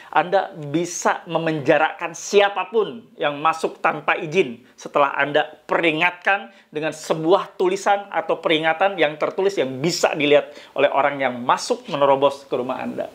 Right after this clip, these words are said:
Nah, ya, untuk memilikinya, ya, tidak semua orang bisa. Hanya member W A P M P. Nah,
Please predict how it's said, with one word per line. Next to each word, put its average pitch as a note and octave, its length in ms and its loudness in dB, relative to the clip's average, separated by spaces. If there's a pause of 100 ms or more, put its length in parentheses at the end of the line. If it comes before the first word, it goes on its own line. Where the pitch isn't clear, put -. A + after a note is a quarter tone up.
Nah, C#2 640 -2
ya, - 240 2 (320)
untuk A#3+ 240 6
memilikinya, F#3+ 960 2 (160)
ya, D3 160 0
tidak C#3+ 400 0
semua C#3+ 320 2
orang C3+ 160 2
bisa. A#2+ 320 -8 (380)
Hanya D#3 480 2
member C3+ 320 0
W B2 80 2
A G#2+ 160 0
P G#2+ 240 -2
M - 0 -
P. - 240 -4 (160)
Nah, B2 240 2